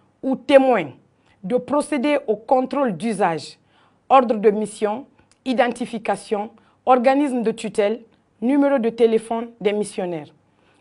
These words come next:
et confirmer ces informations à travers le numéro six cent vingt-deux zéro quatre cinquante cinquante-quatre du Centre opérationnel de la Gendarmerie régionale de Conakry,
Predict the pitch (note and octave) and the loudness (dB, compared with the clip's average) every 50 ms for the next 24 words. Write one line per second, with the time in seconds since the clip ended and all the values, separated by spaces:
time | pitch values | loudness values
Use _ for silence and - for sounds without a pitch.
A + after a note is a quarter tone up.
0 | _ - B3 C4 C4 - F4 E4+ E4+ E4+ E4+ E4+ E4 D#4 D#4 D#4+ D#4+ - C4+ A#3+ | _ 4 4 4 4 4 2 2 2 2 2 2 2 2 2 0 0 2 0 2
1 | A3 B3 B3 A#3 - B3+ A#3 A#3 A#3 A3+ A3+ - B3 A#3+ A#3+ B3 A#3+ _ _ _ | 2 0 -2 0 0 -2 0 0 -2 -6 -6 -4 -4 -4 -4 -6 -10 _ _ _
2 | _ - - A3 A3 - C4+ C4 C4 A#3 C4+ C4+ B3 A#3 A3 G#3+ A3 A3 A3 A3 | _ -2 -2 -2 0 4 4 4 6 6 4 2 2 2 0 0 0 0 0 0
3 | G#3+ G3+ G3 E3+ D3 - - _ _ - - - C4 - - C#4+ C#4+ C#4+ C4 C4 | 0 -2 -2 -4 -6 -10 -18 _ _ -12 -8 -6 -6 -4 -2 -2 -2 0 0 -2
4 | A#3+ A#3 G#3+ A3 G#3+ G#3+ B3 - - _ _ _ _ _ _ _ - F3 F3+ B3 | -2 0 0 0 0 0 -2 -8 -14 _ _ _ _ _ _ _ -8 2 4 6
5 | B3 C#4 C4+ C#4 - C4 C4 C#4+ - - - - _ _ _ _ _ _ _ _ | 6 6 4 0 2 4 4 4 2 -4 -20 -20 _ _ _ _ _ _ _ _
6 | _ - - - B3+ C4 C4 C4 C#4+ C4 C4+ C#4+ C#4 - - - _ _ _ - | _ -6 -2 0 0 0 2 4 6 6 6 4 0 -6 -12 -20 _ _ _ -6
7 | - B3+ A#3 A3+ A#3 A3 G#3 G3 - F3+ - - - - - _ _ _ _ _ | -2 -2 0 0 0 -2 -2 -2 -4 -6 -8 -8 -12 -20 -20 _ _ _ _ _
8 | _ - F#3 A3+ A3 - D4+ D4 D4+ D4 C#4+ A#3 - - B3 B3 B3 B3+ A#3+ A#3+ | _ -10 -8 -8 -4 0 2 2 2 2 0 -2 2 4 4 4 4 4 4 2
9 | A#3+ A#3+ - B3+ A#3 A#3 A#3 A#3+ A#3+ B3 A#3 - F3+ A3+ A3 G#3+ G#3 G3+ E3+ A#3+ | 2 0 -2 -4 -2 -2 0 -2 -2 -4 -6 -6 -4 -2 0 0 0 0 -2 -2
10 | A#3+ B3 A3+ A#3+ A#3 A#3+ A#3 A#3+ A#3+ G3+ G3+ G#3+ A3+ G3+ G3 A3+ A3+ A3+ G3+ G#3+ | -2 0 0 0 0 0 0 -2 -2 -2 0 0 0 0 0 -2 -2 -2 -4 -4
11 | F3 F3+ F3 - F#3+ F3+ F3 E3 E3 - D#3 D3+ C3 | -6 -8 -8 -8 -6 -6 -6 -6 -8 -10 -12 -14 -16